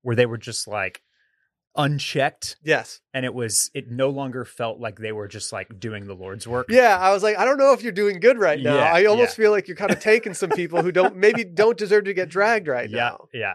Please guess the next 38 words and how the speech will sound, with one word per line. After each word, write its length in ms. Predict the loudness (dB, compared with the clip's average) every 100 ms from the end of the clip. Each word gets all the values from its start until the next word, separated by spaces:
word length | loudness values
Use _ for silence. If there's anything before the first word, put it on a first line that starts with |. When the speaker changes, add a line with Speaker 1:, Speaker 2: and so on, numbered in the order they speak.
| -10
Speaker 1:
So, 400 | -6 -2 0 -2
uh, 440 | -4 -4 -2 -4
but, 300 | -4 -6 -6
but 140 | -6 0
back, 220 | 0 0
wa-, 300 | -6 -4 -4
back 260 | -2 -4 -2
when 180 | -6 -2
they 100 | -2
were, 280 | -2 -4 -6
you 80 | -12
know, 80 | -10
kinda 160 | -10
blowing 300 | -8 -8 -6
up 160 | -6 -6
and 80 | -6
I 20 |
was 220 | -4 -4
following 380 | -4 -6 -6 -10
them, 120 | -14 _ _ _
Shein 360 | -8 -4 -4 -4
would, 160 | -8 -14 _
would 280 | -4 -4 -4 _ -20
regularly 800 | -12 -4 0 0 0 -4 -4 -6
make 160 | -6
appearances 560 | -8 -8 -8 -8 -8 -10
for 400 | -8 -8 -8 -10
ripping 280 | -8 -8 -8
off 300 | -8 -10 -12 _
both, 200 | -10 -8
like, 220 | -8 -10 _
designer, 640 | -12 -6 -4 -2 -2 -6 _ _ _ _ _ -6
uh, 440 | -4 -2 -4 -6 -6
you 80 |
know, 140 | -8 -4
garments, 640 | -2 -2 -4 -6 -6 -6 -8 _ _ _ -6
uh, 220 | -4 -4
and 120 | -8